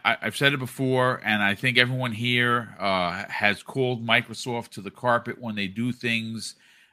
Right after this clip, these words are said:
that are not in the best interest of us, the gamers, right? When they do things like, for instance, Crispy, uh, you jumped on the podcast with me when we, we called them out for the gold situation, couple of years ago. When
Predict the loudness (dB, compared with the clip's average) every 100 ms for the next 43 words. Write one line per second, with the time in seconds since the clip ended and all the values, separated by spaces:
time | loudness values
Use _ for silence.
0 | _ 4 6 6 4 2 2 6 6 6
1 | -2 -2 2 0 0 -6 -4 -6 -6 0
2 | 2 2 -2 4 6 6 0 -8 -10 -6
3 | 0 0 0 -2 -2 -2 -4 -6 -6 2
4 | 2 2 -4 -4 -2 -2 -4 -6 -8 -14
5 | -6 -6 0 2 2 0 -12 -20 0 2
6 | 4 2 4 2 2 0 -2 4 4 6
7 | 4 2 2 -4 -2 -2 0 -2 -4 0
8 | 2 2 -2 2 4 4 2 0 4 6
9 | 6 4 -6 _ _ _ -4 -2 4 6
10 | 4 0 -4 -4 -2 -2 -4 -8 -12 _
11 | _ -6 -4 0 0 0 -4 -6 -6 -4
12 | -6